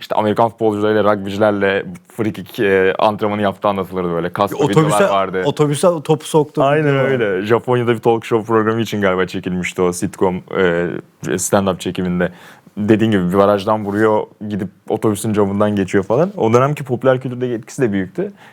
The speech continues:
Speaker 1: Ki işte bugünkü Hatate'yi konuşurken de geleceğiz. Japon futbolunun etkisi aslında biraz
Speaker 2: Evet.
Speaker 1: Nakamura ile başlamıştı orada.
Speaker 2: Ben öyle oyunculara zaten zaafım vardı biliyorsun. Hani Avrupa'da ne kadar yeri var,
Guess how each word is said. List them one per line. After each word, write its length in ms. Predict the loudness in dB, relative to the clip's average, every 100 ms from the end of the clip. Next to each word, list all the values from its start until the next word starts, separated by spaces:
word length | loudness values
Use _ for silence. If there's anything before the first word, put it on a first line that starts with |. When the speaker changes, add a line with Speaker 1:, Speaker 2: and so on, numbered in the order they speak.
| _
Speaker 1:
Ki 300 | 0 2 0
işte 200 | -4 0
bugünkü 340 | 2 2 2 0
Hatate'yi 400 | 2 2 0 0
konuşurken 500 | -4 -4 -2 -2 0
de 60 |
geleceğiz. 440 | 0 0 -2 -4 -4
Japon 320 | -6 -2 -2
futbolunun 280 | 0 0 0
etkisi 280 | -2 0 0
aslında 340 | 0 -2 -2
biraz 220 | 0 0
Speaker 2:
Evet. 140 | -2 -4
Speaker 1:
Nakamura 400 | -4 -2 2 2
ile 120 | 2
başlamıştı 480 | -4 -6 -10 -10 -12
orada. 160 | -12 -16 -20 -20 -20 -20 -10 2
Speaker 2:
Ben 120 | 4
öyle 220 | 4 4 4
oyunculara 440 | 2 2 2 4
zaten 280 | 2 2 0
zaafım 500 | 2 2 0 -4 0
vardı 320 | 0 -2 -6
biliyorsun. 260 | -12 -10 -8
Hani 100 | 2
Avrupa'da 560 | 4 2 0 0 2
ne 160 | 0 2
kadar 400 | 2 2 0 -6 -20 _ _ -2
yeri 360 | 2 2 2
var, 220 | 2 0